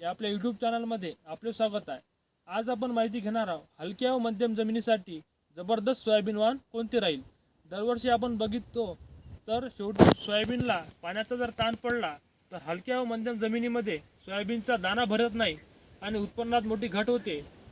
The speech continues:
त्या सोयाबीनला शेवटपर्यंत ओल मिळत नाही. तर अशा आपल्याला, आपल्याला हलक्या व मध्यम जमिनीसाठी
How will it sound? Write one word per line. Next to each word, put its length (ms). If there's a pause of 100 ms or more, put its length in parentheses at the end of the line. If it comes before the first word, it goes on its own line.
(120)
त्या 140
सोयाबीनला 600 (280)
शेवटपर्यंत 560
ओल 240
मिळत 300
नाही. 160 (580)
तर 120
अशा 280
आपल्याला, 440 (640)
आपल्याला 520
हलक्या 300
व 40
मध्यम 320
जमिनीसाठी 540